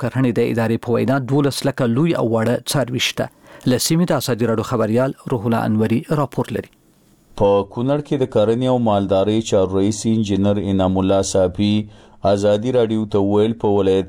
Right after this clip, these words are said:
Speaker 2: کې په سلو کې پنځوس څاروي د بریسلوز یا د نوبتي تبې په ناروغۍ اخته دي او د یادې ناروغۍ د نور پرمختګ د مخنیوي دپاره یې د واکسینو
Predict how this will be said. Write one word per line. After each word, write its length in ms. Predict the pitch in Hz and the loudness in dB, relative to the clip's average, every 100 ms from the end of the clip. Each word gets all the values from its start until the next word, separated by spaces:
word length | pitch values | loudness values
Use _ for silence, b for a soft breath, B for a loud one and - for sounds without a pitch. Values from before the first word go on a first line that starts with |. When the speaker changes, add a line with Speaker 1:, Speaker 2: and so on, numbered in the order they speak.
| - | -2
Speaker 2:
کې 320 | 98 98 104 104 | 0 2 2 0
په 160 | 95 | 0
سلو 260 | - 113 101 95 | 0 0 0 0
کې 180 | 98 104 98 | 0 0 0
پنځوس 480 | 95 95 98 104 - | 0 0 0 -2 0
څاروي 360 | 95 92 95 120 120 B B - | 2 2 0 -2 -4 B B -4
د 100 | 101 92 | -2 0
بریسلوز 640 | 98 95 - 98 107 113 107 101 95 | 0 0 0 0 0 -2 -4 -2 2
یا 180 | 95 107 | 2 2
د 100 | 107 98 | 0 0
نوبتي 560 | 95 90 92 110 110 113 113 - | -2 -2 -2 0 2 2 -2 -2
تبې 420 | 110 98 104 127 104 | 0 0 -2 0 -2
په 160 | 95 | 0
ناروغۍ 500 | 92 92 90 92 98 98 104 | 2 2 0 0 0 2 0
اخته 340 | 98 - 101 87 | -4 -2 0 0
دي 100 | 90 90 90 B B - | -2 -4 -8 B B -2
او 120 | 101 107 113 110 | 2 2 2 0
د 100 | 113 | 2
یادې 340 | 123 139 123 101 | 2 0 0 -2
ناروغۍ 500 | 95 95 92 104 117 123 104 | 0 0 0 0 0 0 2
د 180 | 98 98 110 | 2 2 0
نور 160 | 123 120 | -2 -2
پرمختګ 800 | 101 95 92 - 113 117 107 98 | -2 0 -2 -2 0 0 -2 0
د 140 | 98 98 95 | 2 2 2
مخنیوي 420 | 95 - 98 113 135 | -2 -6 -2 0 0
دپاره 420 | 98 95 92 95 98 | -2 0 2 2 2
یې 580 | 127 - - - - | -2 -6 -20 -14 -2
د 100 | 104 95 | 0 2
واکسینو 560 | 95 95 - 127 117 | 0 -2 -4 -2 -2